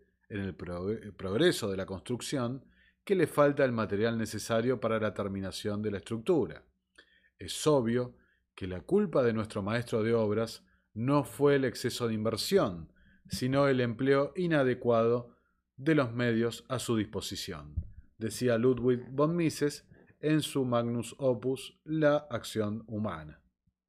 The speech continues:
Este crecimiento de la demanda, conjuntamente con una oferta fija de bienes de capital,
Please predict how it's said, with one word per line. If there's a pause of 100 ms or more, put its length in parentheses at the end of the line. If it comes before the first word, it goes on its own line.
(200)
Este
crecimiento
de
la
demanda,
conjuntamente
con
una
oferta
fija
de
bienes
de
capital,